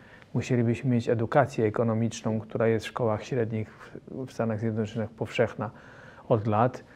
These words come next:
W jaki sposób budujemy budżet domowy, w jaki sposób inwestujemy, jakie, z jakimi to się, e, ryzykami wiąże. Tego w ogóle nie ma. Tu, tu nie ma tej świadomości. Tu wielu przedsiębiorców, e, nie rozumie, e, ty-,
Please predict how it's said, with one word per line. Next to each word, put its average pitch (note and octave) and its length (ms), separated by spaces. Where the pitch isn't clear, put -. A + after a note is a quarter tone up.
W - 40
jaki A#2 280
sposób A2+ 360
budujemy A2 540
budżet A2 400
domowy, B2+ 460
w A2+ 60
jaki A2 200
sposób G#2+ 340
inwestujemy, A#2 680
jakie, G#2+ 480
z G2+ 60
jakimi A#2 320
to A2+ 100
się, - 200
e, A#2+ 120
ryzykami B2+ 600
wiąże. C3 460
Tego E3+ 240
w F#3+ 60
ogóle A#3 200
nie F4 120
ma. A2 160
Tu, G3+ 640
tu A3+ 180
nie D4+ 180
ma D#3+ 120
tej A#2 180
świadomości. G2+ 680
Tu D#3+ 180
wielu F#3+ 260
przedsiębiorców, E3+ 880
e, E3+ 200
nie A3+ 240
rozumie, C4+ 420
e, D3 160
ty-, F3 180